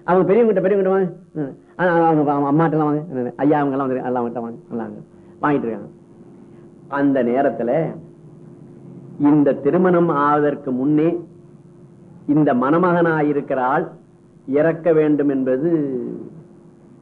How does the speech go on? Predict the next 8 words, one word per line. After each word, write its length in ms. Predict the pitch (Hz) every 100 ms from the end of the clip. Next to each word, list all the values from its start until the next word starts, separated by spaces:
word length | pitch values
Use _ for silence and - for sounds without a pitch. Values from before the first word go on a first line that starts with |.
| -
நல்லவா? 320 | 120 117 117 107 127
ஊ-, 200 | 147 131 - - - - - 117 - - - - - - -
திருமணம் 300 | 135 143 139
ஆவதற்கு 300 | 127 123 -
முன்னால். 220 | 110 107 107 - - - - - - - - - - - - - - - - - 143
அதனால 420 | 156 165 170 180
என்ன 240 | 160 156
ஆச்சுன்னா, 320 | 139 131 120